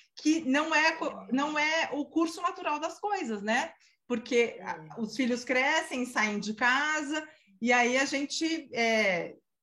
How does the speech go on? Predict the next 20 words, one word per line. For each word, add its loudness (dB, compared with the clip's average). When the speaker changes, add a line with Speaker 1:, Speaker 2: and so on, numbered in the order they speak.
Speaker 1:
vê 2
os -2
filhos 0
indo 0
pro -6
mundo. -2
E -2
no 0
seu -2
caso, -2
Speaker 2:
Sim. -10
Speaker 1:
você -2
tava 0
com -8
uma -2
filha -4
com -4
necessidades -6
especiais -4
e -2